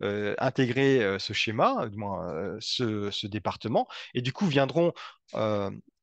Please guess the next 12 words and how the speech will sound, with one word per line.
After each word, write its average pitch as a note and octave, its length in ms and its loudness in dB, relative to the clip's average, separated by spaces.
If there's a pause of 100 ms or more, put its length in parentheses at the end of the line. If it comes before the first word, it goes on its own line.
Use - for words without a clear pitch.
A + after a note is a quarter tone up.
déduire B2+ 640 2
les B2 300 2
efforts C3 320 4
du, G2+ 760 -8
euh, G2 360 -4 (340)
du G#2 160 -6
sdec A#2 280 0
Énergie A2+ 480 0
sur - 800 -2
le A2+ 200 2
territoire, A#2 420 0
puisque, - 240 -2